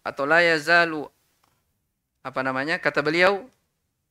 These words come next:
"Senantiasa orang-orang berilmu itu jahil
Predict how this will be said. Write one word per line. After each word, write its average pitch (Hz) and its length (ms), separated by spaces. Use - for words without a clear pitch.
"Senantiasa 160 1000
orang-orang 175 480
berilmu 180 440
itu 180 240
jahil 185 480